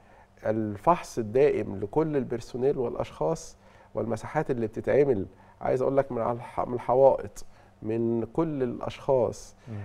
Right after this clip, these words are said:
Speaker 1: آه،
Speaker 2: يعني بنعمل مساحات علشان
Speaker 1: طبعًا.
Speaker 2: نتأكد على الحوائط أو على
Speaker 1: طبعًا.
Speaker 2: <coughs> عفوًا، أو على اللبس أو على
Speaker 1: أو على ال-،
Speaker 2: الأسطح.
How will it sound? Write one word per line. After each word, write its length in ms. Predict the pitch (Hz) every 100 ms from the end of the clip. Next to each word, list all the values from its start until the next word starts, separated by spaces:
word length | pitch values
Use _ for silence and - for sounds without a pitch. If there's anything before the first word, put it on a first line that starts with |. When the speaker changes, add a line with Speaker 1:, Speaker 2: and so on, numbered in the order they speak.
| 95 -
Speaker 1:
آه، 320 | 110 110 117 113
Speaker 2:
يعني 160 | 117
بنعمل 420 | 113 160 170 143
مساحات 520 | 131 127 135 156 185 110
علشان 400 | 107 110 139 139
Speaker 1:
طبعًا. 200 | 165 190
Speaker 2:
نتأكد 340 | 113 127 107
على 160 | 104 113
الحوائط 680 | 110 123 139 170 147 160 -
أو 180 | 127 117
على 340 | 117 147 139 -
Speaker 1:
طبعًا. 320 | 147 160 87 - - - - 247 -
Speaker 2:
<coughs> 540 | - - 180 - -
عفوًا، 340 | 151 156 165 185 196 - _ - _ _ _ _ 127
أو 100 | 113
على 220 | 135 139
اللبس 440 | 123 147 - -
أو 220 | 123 113
على 300 | 104 139 143
Speaker 1:
أو 60 | 123
على 240 | 120 127
ال-، 240 | 127 127 -
Speaker 2:
الأسطح. 280 | 170 170